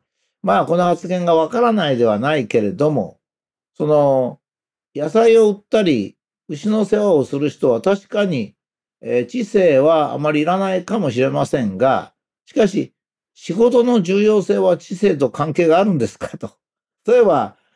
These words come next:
僕はいつも言うんですけど、えー、赤ちゃんを深い愛情を持って育ててるお母さん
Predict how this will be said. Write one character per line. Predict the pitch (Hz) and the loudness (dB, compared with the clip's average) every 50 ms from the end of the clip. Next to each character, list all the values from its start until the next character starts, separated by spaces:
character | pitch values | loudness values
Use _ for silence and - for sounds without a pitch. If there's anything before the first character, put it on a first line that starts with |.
| _ _ _ - | _ _ _ -4
僕 | 180 185 160 151 | -4 0 2 2
は | 139 | 2
い | 139 | 2
つ | 139 - | 0 0
も | 226 208 | 0 0
言 | 185 175 165 | 2 2 2
う | 156 | 2
ん | |
で | 143 131 | 2 0
す | 113 - | 0 0
け | 123 113 | -2 0
ど、 | 104 104 90 76 - _ _ _ _ _ _ _ _ _ | 0 -2 -4 -6 -10 _ _ _ _ _ _ _ _ _
え | - - 123 127 131 131 123 123 120 120 113 - | -4 0 2 2 4 4 2 2 2 0 0 -2
ー、 | |
赤 | 151 147 175 175 | -4 -2 -2 -2
ち | 170 - 165 | 0 0 0
ゃ | 139 120 | 0 0
ん | 113 127 | 0 2
を | 147 165 160 139 117 98 95 - _ _ _ _ _ _ _ _ _ _ _ | 2 4 4 2 0 0 -4 -10 _ _ _ _ _ _ _ _ _ _ _
深 | _ _ - 170 190 226 | _ _ -4 -2 2 2
い | 220 208 160 | 2 2 2
愛 | 135 143 147 151 135 | 0 0 0 0 2
情 | 131 147 143 135 | 2 2 2 2
を | 131 | 2
持 | 135 135 | 0 -4
っ | 127 - _ | -4 -6 _
て | - 165 | 0 0
育 | 156 - - 139 147 147 | 0 0 0 0 0 0
て | 127 - 113 | 0 -4 -4
て | 101 - 120 | -2 -2 -2
る | 110 107 | -2 -2
お | 104 101 | -4 -6
母 | - - 147 139 123 113 | -4 -2 0 2 2 0
さ | 104 - 110 | -2 -4 -10
ん | 92 - | -16 -16